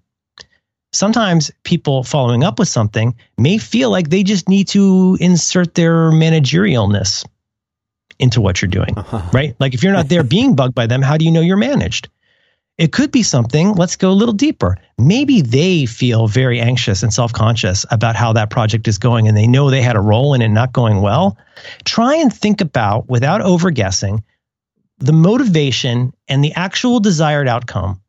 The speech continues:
Speaker 1: when somebody asks you for something. Now, I, yeah, I,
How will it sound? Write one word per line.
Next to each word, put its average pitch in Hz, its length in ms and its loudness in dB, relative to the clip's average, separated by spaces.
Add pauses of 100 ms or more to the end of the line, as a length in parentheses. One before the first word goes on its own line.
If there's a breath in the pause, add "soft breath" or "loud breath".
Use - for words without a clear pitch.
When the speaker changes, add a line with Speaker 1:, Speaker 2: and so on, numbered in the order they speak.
(140)
Speaker 1:
when 123 120 0
somebody 131 360 0
asks 110 340 -2
you 101 80 -4
for - 140 -8
something. - 340 -6 (880)
Now, 156 200 0
I, 180 180 -4
yeah, 202 180 -4
I, 185 200 -4